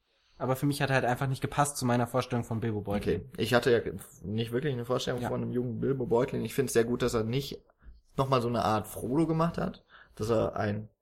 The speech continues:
Speaker 2: kein Emo-Hobbit ist, sondern echt irgendwie auch an seinen Aufgaben wächst. Das Problem ist eben wirklich nur, dass er von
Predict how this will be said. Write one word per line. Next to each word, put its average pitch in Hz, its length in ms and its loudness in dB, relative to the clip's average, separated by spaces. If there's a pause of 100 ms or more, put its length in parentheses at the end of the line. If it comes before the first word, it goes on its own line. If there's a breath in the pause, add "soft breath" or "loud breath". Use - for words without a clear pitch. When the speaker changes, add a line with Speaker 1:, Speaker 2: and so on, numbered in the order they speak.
Speaker 2:
kein 110 240 2
Emo-Hobbit 139 1080 0
ist, - 140 -6
sondern 110 300 -4
echt - 260 -10
irgendwie 110 340 -2
auch 101 160 4
an 110 120 4
seinen 107 200 2
Aufgaben 98 480 2
wächst. - 360 -4 (720 loud breath)
Das 110 120 -2
Problem 147 360 4
ist 143 140 -4
eben 113 280 0
wirklich 120 360 -4
nur, 113 280 4
dass 101 340 -4 (140)
er 101 440 4
von 98 640 -4